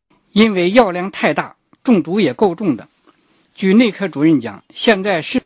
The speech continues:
尽力抢救。对他身上的东西检查过了吗？检查过了，除了一本通讯录和一份古玩清单以外，别无他物。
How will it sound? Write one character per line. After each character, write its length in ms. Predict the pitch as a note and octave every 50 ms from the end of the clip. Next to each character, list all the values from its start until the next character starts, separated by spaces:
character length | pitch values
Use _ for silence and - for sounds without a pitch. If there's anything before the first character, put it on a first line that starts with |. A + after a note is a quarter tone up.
| _
尽 200 | _ - A#3+ F#3+
力 140 | G3 A#3 F#3+
抢 240 | D3 - - A2 A#2+
救。 180 | C3+ - - - _ _ _ _ _ _ _ _ _ _ _ _ _
对 160 | - A#3 G#3
他 180 | F#3 - G3 G3+
身 220 | F#3+ - - B3
上 100 | A#3 A3
的 120 | F3+ E3 E3
东 180 | - G#3+ A3
西 140 | F#3+ G3+ E3
检 200 | C#3+ C#3+ A#2+ B2+
查 140 | C3+ F#3 G#3
过 120 | G#3 G#3
了 80 | F#3 F#3
吗？ 140 | E3+ E3 F3 _ _ _ _ _ _ _ _ _ _ _
检 180 | - C3+ A#2+ A#2
查 140 | C3 E3
过 140 | E3+ E3+ D#3
了， 120 | A#2+ - - _ _ _ _ _ _ _ _ _ _ _ _ _ _ _ _
除 180 | - - - A3
了 60 | A#3
一 160 | C4 C4 B3+
本 420 | F3+ - C3+ C3+ C#3 E3 F#3+ F#3 - _ _ _ _
通 180 | - - A#3+ A#3+
讯 160 | - B3 A3+
录 220 | A3+ B3+ - - - _ _ _ _ _ _ _ _ _ _ _ _ _ _ _ _ _ _ _
和 240 | _ - - - G3+
一 200 | G#3+ G#3 A3 B3
份 400 | A#3 - B3 G3+ C#3 G2 - _ _ _ _ _ _ _
古 120 | - D3+ C#3
玩 220 | C#3+ E3 G3+ A3+
清 240 | - - - A#3+ A3+
单 200 | A3+ A3 A3 F3
以 80 | B2+
外， 260 | C3 D3 C#3+ G#2 - _ _ _ _ _ _ _ _ _ _ _ _
别 240 | - C#3+ E3 G#3 A#3+
无 240 | A#3+ G#3 F#3 F#3 E3
他 160 | - E3+ E3
物。 200 | D#3 D3 - -